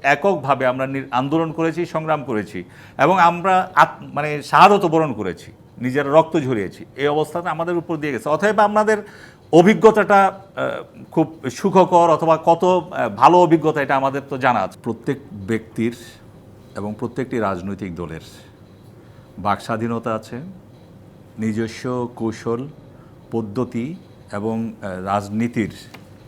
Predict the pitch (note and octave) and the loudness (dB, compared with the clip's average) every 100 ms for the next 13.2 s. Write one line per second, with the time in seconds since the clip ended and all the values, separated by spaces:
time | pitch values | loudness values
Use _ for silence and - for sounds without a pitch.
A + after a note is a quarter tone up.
0 | - - G2+ G2+ A2 G#2+ C3+ A#2 F#2+ A2 | -20 -16 -10 -4 -2 -4 -4 -4 -4 -8
1 | - G2+ F#2+ F#2+ G#2+ A2 - F3 - E3 | -8 -8 -8 -8 -10 -10 -8 -8 -8 -8
2 | D3+ C3 A#2 - A#2 G2+ - F#2+ E2 D#2+ | -6 -6 -6 -6 -6 -6 -8 -12 -10 -12
3 | - D#2+ D2+ - - - - - - - | -14 -16 -16 -18 -20 -20 -20 -20 -20 -20
4 | - - - - - - - - - - | -20 -20 -20 -20 -20 -20 -20 -20 -20 -20
5 | - - A#2+ D#3+ F3 F#3 F3+ E3 D3 - | -20 0 0 2 -2 -2 -2 -2 -2 -2
6 | D#3 D#3 D3 C#3+ C3 C3+ C#3+ C3 - - | -2 -2 -4 -6 -8 -4 -4 -6 -12 -20
7 | - - - A#2 B2 A#2 G#2+ A2 G#2+ B2 | -20 -20 -8 -4 -2 0 0 0 -2 -6
8 | B2 B2+ - A2 G2 B2 - F2+ E2+ D#2+ | -6 -8 -8 -10 -6 -8 -8 -10 -10 -12
9 | - - - A#2 A2+ - A#2 A#2+ A#2+ A2 | -18 -14 -8 -6 -6 -6 -4 -2 0 0
10 | G2+ G#2 A#2+ E3 F#3 - - - - - | 0 -2 -6 -8 -12 -20 -20 -20 -20 -20
11 | - - - B2+ B2+ D3+ D3+ C#3+ C#3 D3+ | -20 -20 -4 -2 0 2 2 2 0 -2
12 | - C3+ C3+ B2+ B2 A2+ G#2+ G2+ G2+ G#2+ | -6 -4 -4 -4 -6 -6 -4 -2 -2 -4
13 | C3 | -6